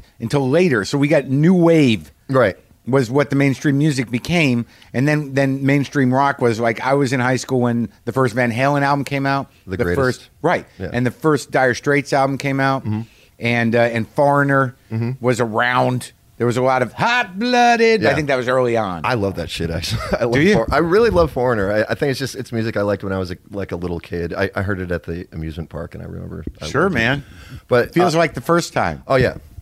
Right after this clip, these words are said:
Speaker 1: So you're in high school, and
Speaker 2: Okay,
Speaker 1: you're,
Speaker 2: yeah,
Speaker 1: you're
Speaker 2: so, so
Speaker 1: processing the skate shit.
Speaker 2: Yeah, yeah. Pro-, and I s-, I see a picture of his band. It's a bunch of guys, and it says the Sun City Girls,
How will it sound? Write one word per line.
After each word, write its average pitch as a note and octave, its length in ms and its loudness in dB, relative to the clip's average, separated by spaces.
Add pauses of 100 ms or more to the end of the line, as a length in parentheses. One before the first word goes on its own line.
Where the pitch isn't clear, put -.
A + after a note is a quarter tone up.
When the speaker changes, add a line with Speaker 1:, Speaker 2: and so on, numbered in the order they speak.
Speaker 1:
So - 120 -2
you're D#3 240 4
in F3 60 2
high D#3 180 2
school, D3 320 2
and C3+ 120 2
Speaker 2:
Okay, C3 100 2
Speaker 1:
you're, C#3 80 2
Speaker 2:
yeah, C3 80 2
Speaker 1:
you're B2 100 4
Speaker 2:
so, - 60 -6
so A3+ 60 2
Speaker 1:
processing D#3+ 560 2
the B2+ 100 0
skate D3+ 400 -2
shit. C#3 420 2
Speaker 2:
Yeah, E3+ 220 4
yeah. D#3 300 6
Pro-, D#3 200 2
and D#3+ 140 2
I D3 60 2
s-, C#3 120 -2
I D3+ 120 2
see F3+ 200 0
a E3 40 0
picture F#3 260 -2
of D#3 60 0
his C3+ 100 -4
band. C3+ 420 0
It's A#2 160 -2
a B2 60 -10
bunch D3 180 0
of C#3 100 -8
guys, A2+ 380 -2
and A2+ 100 -6
it G2 80 -6
says G#2 260 -4
the G2+ 100 -4
Sun G#2+ 320 -4
City G#2 280 -6
Girls, F2+ 520 -4